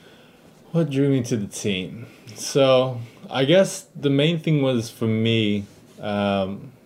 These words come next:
looking into film and videography, um, I saw for myself that I love the art of it and being creative,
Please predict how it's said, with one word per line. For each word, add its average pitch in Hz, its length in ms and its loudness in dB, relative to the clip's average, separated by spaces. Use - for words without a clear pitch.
looking 127 420 0
into 117 640 0
film 113 720 0
and 101 300 -2
videography, 104 760 0
um, 101 340 0
I 104 100 -4
saw 127 260 0
for 127 180 -4
myself 110 480 0
that 101 360 2
I 110 140 0
love 104 540 2
the 110 160 0
art 98 260 0
of 113 180 -2
it 139 160 2
and 104 460 -4
being 101 220 0
creative, 101 720 -2